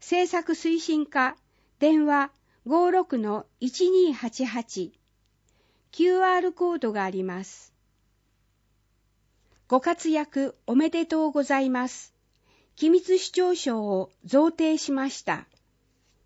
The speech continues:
二月十四日、機密首長賞の授賞式を行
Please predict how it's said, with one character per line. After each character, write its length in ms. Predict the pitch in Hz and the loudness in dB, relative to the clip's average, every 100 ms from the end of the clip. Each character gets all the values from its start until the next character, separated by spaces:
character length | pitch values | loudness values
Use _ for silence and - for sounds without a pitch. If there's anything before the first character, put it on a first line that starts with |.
| _ _ _ _ _ _ _ - | _ _ _ _ _ _ _ -4
二 100 | 262 | 0
月 300 | 359 359 320 | 0 0 -4
十 260 | 330 370 | 0 2
四 180 | 330 226 - | 0 -2 -8
日、 220 | - 165 - _ _ _ | -6 -6 -8 _ _ _
機 140 | - | 4
密 300 | 330 359 370 | 6 6 2
首 140 | 359 - | -2 0
長 300 | 381 370 349 | 2 2 2
賞 320 | 302 233 208 | 0 -2 0
の 240 | 196 190 - | -2 -4 -6
授 180 | 180 262 | -4 -2
賞 320 | - 370 370 | 2 4 2
式 300 | - - 226 | -2 -6 -2
を 180 | 196 185 | -2 -2
行 160 | 190 | -2